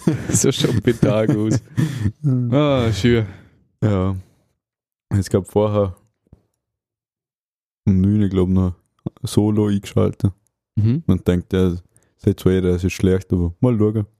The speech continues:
Speaker 1: Mhm.
Speaker 2: Ja, bis jetzt hat er mich noch nicht wirklich vom Hocker gehauen.
Speaker 1: Der Film meinst du, oder?
Speaker 2: Ja.
Speaker 1: Ich kenn den, glaub, gar nicht.
Speaker 2: Ja, aber ich
Speaker 1: Also
Speaker 2: hab mir
Speaker 1: auch noch
Speaker 2: drum
Speaker 1: nicht.
Speaker 2: nicht mehr gedacht.
Speaker 1: Ich steh auf Disney Plus wieder einfach.
Speaker 2: Ja.
Speaker 1: Muss ich den auch noch anschauen.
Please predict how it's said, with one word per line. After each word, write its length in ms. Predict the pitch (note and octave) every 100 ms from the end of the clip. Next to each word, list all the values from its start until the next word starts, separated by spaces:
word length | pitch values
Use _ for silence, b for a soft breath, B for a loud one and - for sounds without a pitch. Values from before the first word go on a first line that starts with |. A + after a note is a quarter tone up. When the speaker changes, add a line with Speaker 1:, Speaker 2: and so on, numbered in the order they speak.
| -
Speaker 1:
Mhm. 260 | A2+ A#2+ D#3 _ _ _ _ _ _ _ -
Speaker 2:
Ja, 200 | E2+ F2
bis 260 | F2 - F2+
jetzt 200 | F2+ -
hat 160 | E2+ E2+
er 60 |
mich 140 | F2 E2+
noch 120 | E2+
nicht 200 | F2 F2+
wirklich 320 | F2+ - F#2
vom 180 | F2+ F2
Hocker 260 | F2 -
gehauen. 280 | - F2+ F2 _ _ _ _ _ _ _ -
Speaker 1:
Der 80 | A#2+
Film 280 | C#3 B2+ A2
meinst 260 | G2 F#2+
du, 40 | G#2
oder? 140 | B2+ G2+
Speaker 2:
Ja. 120 | F#2 _ _ _ _ _ -
Speaker 1:
Ich 160 | G2+ -
kenn 280 | - C3
den, 200 | C#3 F#2+
glaub, 300 | E2+ F2+ -
gar 240 | - E2+ F2
nicht. 220 | E2+ - - - _ _ -
Speaker 2:
Ja, 80 | G#2
aber 100 | A2
ich 140 | G2
Speaker 1:
Also 160 | G2+ F2+
Speaker 2:
hab 60 |
mir 40 | B2
Speaker 1:
auch 100 | F#2
noch 80 | F#2
Speaker 2:
drum 40 |
Speaker 1:
nicht. 100 | G2+
Speaker 2:
nicht 100 | G2
mehr 100 | F#2 E2 F#2 G2
gedacht. 160 | -
Speaker 1:
Ich 160 | A#2+ A#2
steh 120 | B2+
auf 200 | C3 A#2
Disney 300 | - A2 G2+
Plus 260 | - G2+ G2+
wieder 140 | G2+
einfach. 220 | G2 G2 G2 -
Speaker 2:
Ja. 220 | - - - - -
Speaker 1:
Muss 120 | G2
ich 80 | G2
den 140 | G2
auch 100 | F#2+
noch 100 | G#2
anschauen. 460 | F#2 F#2+ F#2+ F#2+